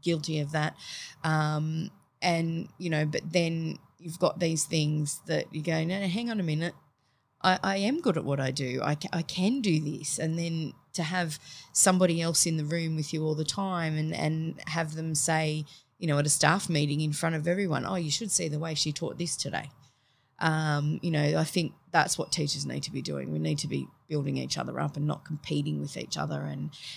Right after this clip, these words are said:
and, um, and, you know, so, so whenever, whenever I can, I'll be,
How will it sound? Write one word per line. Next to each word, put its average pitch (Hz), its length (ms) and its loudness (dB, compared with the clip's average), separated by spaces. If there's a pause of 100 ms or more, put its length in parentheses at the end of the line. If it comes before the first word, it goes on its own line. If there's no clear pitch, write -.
(140)
and, 151 560 0
um, 147 380 0
and, 151 400 0 (260)
you 160 100 -6
know, 147 160 -2
so, 151 520 4
so 156 560 4 (880)
whenever, 151 640 0 (400)
whenever 165 500 4
I 147 120 0
can, 147 600 -2 (560)
I'll 156 180 4
be, 135 360 -4